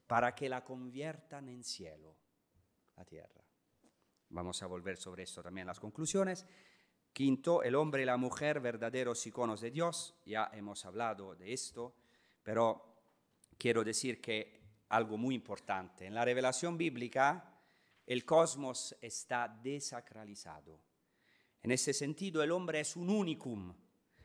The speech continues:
Es el único icono que tiene el copyright de Dios. O sea, <laughs> el icono, el único icono autorizado de Dios.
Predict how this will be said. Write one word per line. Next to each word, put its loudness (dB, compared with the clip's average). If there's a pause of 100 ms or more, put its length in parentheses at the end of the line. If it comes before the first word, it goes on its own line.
(140)
Es 10
el 6
único 4
icono 0
que -4
tiene -2
el -6
copyright -2
de -10
Dios. -8 (280)
O -8
sea, -2
<laughs> -20 (280)
el 2
icono, 0
el 0
único -6
icono -2
autorizado -2
de -8
Dios. -10